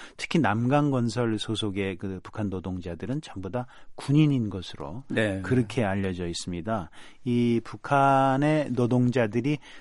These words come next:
Speaker 1: 카타르에서 일을 하기 시작한 게 지난 이천삼 년이니까
Speaker 2: 네.
Speaker 1: 한 십이 년이 됐는데요. 아, 현재까지,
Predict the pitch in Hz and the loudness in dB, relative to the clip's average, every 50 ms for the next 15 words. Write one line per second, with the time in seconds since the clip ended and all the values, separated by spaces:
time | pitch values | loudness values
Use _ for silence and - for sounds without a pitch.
0 | - - - - 170 - - 185 185 175 170 160 147 131 117 - 143 123 110 117 | -10 -8 -4 -4 -2 2 6 6 8 8 8 6 6 4 4 2 2 2 2 2
1 | 117 110 117 127 120 104 110 110 117 - - - 117 101 - - 104 101 101 127 | 0 0 0 0 0 0 -2 -4 -4 -4 -2 -2 -2 -2 -2 -4 -4 -2 0 -2
2 | 131 127 - 113 120 120 120 113 107 107 104 - 113 107 101 - - 151 151 156 | -2 -2 0 0 2 2 2 0 0 -2 -4 -4 -4 -4 -4 -4 -4 -2 0 2
3 | 151 143 127 107 98 92 90 90 85 - - 120 - - - - 131 113 107 90 | 2 2 2 0 0 -2 -2 -4 -6 -4 -4 -4 -4 -4 -6 -4 -2 -2 -2 -2
4 | 95 - - 143 139 - - - 202 180 165 175 147 127 123 113 107 101 101 95 | -2 -2 -2 -2 0 0 0 2 2 2 4 4 4 4 4 2 0 0 -2 -2
5 | 82 92 85 82 82 78 78 76 - 107 139 139 110 - - - - - - - | -4 -4 -6 -6 -6 -6 -6 -6 -4 -2 -2 -2 -4 -8 -12 -20 -20 -16 -10 -6
6 | 107 98 92 90 87 87 85 85 87 87 95 113 107 110 101 - 113 104 98 - | -4 -2 -2 -2 -2 -4 -4 -6 -8 -6 -4 -4 -4 -4 -4 -4 -4 -6 -4 -4
7 | - 127 120 113 | -4 -2 -2 -4